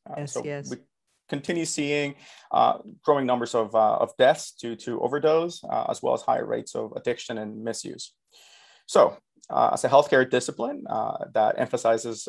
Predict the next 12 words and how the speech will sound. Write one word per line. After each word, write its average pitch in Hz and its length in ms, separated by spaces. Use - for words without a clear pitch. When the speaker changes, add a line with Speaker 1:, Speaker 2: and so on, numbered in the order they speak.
Speaker 1:
a 120 120
holistic 120 600
approach 113 440
and, 107 220
and 107 120
natural, - 460
uh, 107 280
treatments, - 480
um, 113 400
naturopathic 127 640
medicine 113 520
offers, 110 580